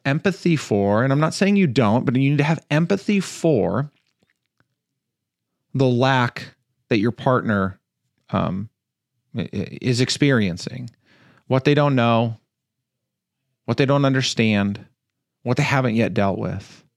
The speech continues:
Again, this is not an excuse, but we need to understand the reality of the situations that we're in. We need to understand the reality of the relationships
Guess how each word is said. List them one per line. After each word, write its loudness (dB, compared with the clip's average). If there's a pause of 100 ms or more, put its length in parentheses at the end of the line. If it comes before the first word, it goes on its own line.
(1200)
Again, 0
this -2
is -2
not 2
an -2
excuse, -4 (360)
but 0
we 0
need 0
to 0
understand 0
the 0
reality 4
of 0
the -2
situations 0
that -2
we're -2
in. 2
We 2
need 2
to 0
understand 0
the 2
reality 2
of 0
the 0
relationships -2